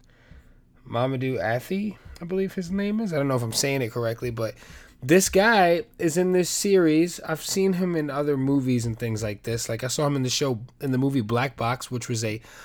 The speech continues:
Blumhouse production. Blumhouse makes all these horror films. Super cool, super out of the ordinary.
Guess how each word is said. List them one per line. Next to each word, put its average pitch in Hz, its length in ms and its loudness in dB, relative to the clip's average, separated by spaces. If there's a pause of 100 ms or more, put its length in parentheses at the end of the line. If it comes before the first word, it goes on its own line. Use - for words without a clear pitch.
(260)
Blumhouse 131 800 2
production. 131 840 -4 (420)
Blumhouse 131 500 2
makes 120 220 0
all 123 120 0
these 113 180 -2
horror 131 340 2
films. 117 580 -2 (880)
Super 127 280 0
cool, 143 240 4
super 151 360 4
out 135 180 4
of 127 100 -2
the 117 80 -2
ordinary. 127 680 0